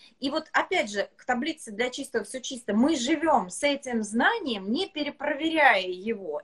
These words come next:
И через это знание, да, требуем от мамы любви. То есть мне в детстве сказали, что мой младший, там, брат или сестра младше, поэтому ему щас больше надо. И мы до конца своих дней живём с сознанием о том, что ему сейчас больше надо.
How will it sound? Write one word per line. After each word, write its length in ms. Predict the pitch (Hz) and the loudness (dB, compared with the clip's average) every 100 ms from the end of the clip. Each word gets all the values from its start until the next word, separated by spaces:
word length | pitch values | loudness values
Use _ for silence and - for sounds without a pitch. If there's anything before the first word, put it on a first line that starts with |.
| - | -6
И 140 | 294 | -6
через 360 | - 330 302 254 - - | -2 -2 -2 -4 -8 -4
это 480 | 349 277 - 196 175 | 2 2 2 -4 -6
знание, 1000 | 196 226 320 427 453 349 220 190 156 - _ _ _ - | -8 -4 -2 -4 -6 -8 -8 -8 -14 -14 _ _ _ -6
да, 280 | 180 294 415 - _ _ _ _ - - | -2 0 -2 -10 _ _ _ _ -20 -6
требуем 540 | - 349 349 247 247 226 | 2 4 4 2 0 0
от 160 | 220 220 | -2 0
мамы 340 | 247 392 311 | 2 2 0
любви. 580 | 202 254 233 240 196 - _ - | -4 -6 -6 -8 -8 -12 _ -12
То 60 | 247 | -8
есть 100 | 233 | 0
мне 280 | 269 330 285 | 0 2 -2
в 80 | 226 | 0
детстве 440 | 277 269 - 202 | 0 0 -2 -6
сказали, 540 | 196 240 247 269 202 | -2 0 2 2 2
что 240 | 180 - 226 | -2 -4 -2
мой 240 | 220 240 | -2 -2
младший, 480 | 208 220 214 - - | 0 2 2 -2 -8
там, 180 | 165 180 | -6 -2
брат 320 | 208 226 185 | 2 2 2
или 120 | 180 | -4
сестра 440 | 175 233 226 254 214 | -10 -14 -6 -4 -2
младше, 500 | 196 247 220 - - | 2 2 2 -2 -8
поэтому 320 | 208 226 226 | -6 -6 -6
ему 320 | 214 208 226 220 | -8 -4 -4 -2
щас 240 | 214 202 | -4 -4
больше 360 | 214 254 - 240 | -2 -4 -4 -6
надо. 500 | 349 508 403 - - _ _ _ - - | -4 -6 -4 -6 -8 _ _ _ -20 -10
И 120 | 254 285 | 0 2
мы 340 | 320 381 233 | 2 0 0
до 120 | 185 233 | -2 2
конца 380 | 294 302 311 | 2 2 0
своих 340 | 247 226 233 233 | -2 0 0 0
дней 280 | 233 403 403 | -2 -4 -4
живём 420 | 214 233 339 277 | -4 -4 -2 -2
с 80 | - | -4
сознанием 640 | - 226 233 381 453 262 214 | -2 -2 0 0 0 0 -2
о 80 | |
том, 180 | 208 381 | -2 -4
что 180 | - 277 | -6 -6
ему 360 | 214 240 381 381 | 0 2 4 4
сейчас 440 | 254 226 381 370 | 0 -2 0 0
больше 360 | 220 320 - 285 | -2 -4 -4 -2
надо. 480 | 254 233 180 139 | 2 2 0 -4